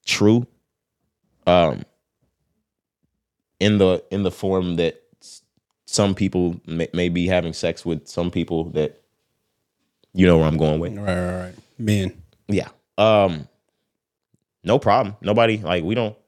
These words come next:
Speaker 1: we don't have a
Speaker 2: Good.
Speaker 1: fucking problem.
Speaker 2: Do you
Speaker 1: Like,
Speaker 2: think?
Speaker 1: you do, you do
Speaker 2: <laughs>
Speaker 1: what
Speaker 2: Say,
Speaker 1: you wanna do. Everybody
Speaker 2: knock out.
Speaker 1: does what you eat. Don't make me shit. Who you
Speaker 2: Right,
Speaker 1: fuck
Speaker 2: right,
Speaker 1: doesn't
Speaker 2: right.
Speaker 1: make me come.
Speaker 2: Right. <sighs> Rock out.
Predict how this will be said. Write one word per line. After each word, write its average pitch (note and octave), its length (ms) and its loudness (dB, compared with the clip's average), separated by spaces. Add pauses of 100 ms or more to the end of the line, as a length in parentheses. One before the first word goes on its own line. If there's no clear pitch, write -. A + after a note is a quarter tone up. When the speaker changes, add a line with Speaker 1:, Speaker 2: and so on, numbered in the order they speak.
Speaker 1:
we F2 100 -8
don't G2 100 0
have A2+ 100 2
a C3 40 -2
Speaker 2:
Good. A2+ 60 -6
Speaker 1:
fucking G#2+ 220 2
problem. G2+ 320 2
Speaker 2:
Do G#2+ 80 -4
you A2 60 0
Speaker 1:
Like, A2+ 240 2 (160)
Speaker 2:
think? - 120 2
Speaker 1:
you G#2+ 60 -2
do, A#2+ 220 4 (140)
you A#2 80 -2
do A#2+ 260 2
Speaker 2:
<laughs> - 0 -
Speaker 1:
what A#2 80 -2
Speaker 2:
Say, G#2+ 160 2
Speaker 1:
you A2+ 60 0
wanna A2+ 180 0
do. A#2 120 2
Everybody A2 480 2
Speaker 2:
knock A2+ 60 2
out. A2 60 4
Speaker 1:
does - 140 -6 (260)
what G2 240 -2
you A#2 100 -2
eat. A2+ 140 -2
Don't G#2 120 2
make A2 160 2
me G#2+ 140 0
shit. A2 280 0
Who G#2+ 80 -2
you G#2 120 2
Speaker 2:
Right, - 80 -2
Speaker 1:
fuck A2+ 140 2
Speaker 2:
right, G#2 80 -4
Speaker 1:
doesn't G#2+ 220 2
Speaker 2:
right. G#2 40 0
Speaker 1:
make G#2+ 140 2
me G#2+ 180 -2
come. F#2 300 -2 (120)
Speaker 2:
Right. F#2 160 -8 (580)
<sighs> - 400 -6
Rock G2 180 -4
out. - 200 -6